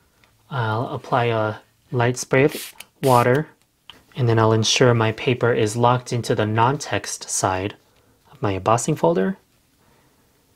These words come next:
And then I'll run this through my die cutting machine again. And I figured by now you all know the drill, so I went ahead and did the same thing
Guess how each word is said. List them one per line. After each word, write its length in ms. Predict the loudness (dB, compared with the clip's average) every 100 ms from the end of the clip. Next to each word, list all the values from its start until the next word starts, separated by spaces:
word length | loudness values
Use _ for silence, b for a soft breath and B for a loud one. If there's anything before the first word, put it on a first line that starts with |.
| _ _ _ _ _ _ _ _ _ _ _ _ _ -2
And 120 | 2
then 100 | 6
I'll 160 | 6
run 220 | 6 4 4
this 200 | 0 -2
through 280 | 0 0
my 380 | 0 -2 -2 -8 -14 _ _ _ _
die 220 | -2 0 0
cutting 260 | -4 -6
machine 320 | -6 -6 -8
again. 340 | -8 -10 -8 -10 _ _ _ _ _ _ b b b b _ _
And 100 | 2
I 60 | 4
figured 280 | 4 4 4
by 140 | 4
now 160 | 4 2
you 180 | 2
all 120 | 2 2
know 160 | 0
the 100 | -2
drill, 340 | -2 0 0 -2
so 360 | -2 2 2
I 160 | 2 -2
went 180 | 0 -2
ahead 480 | 0 0 2 0 -4
and 560 | -6 -4 -4 -6 -8
did 220 | -4 -4
the 100 | -2
same 380 | -4 -2 -2 -2
thing 380 | -4 -2 -2 -6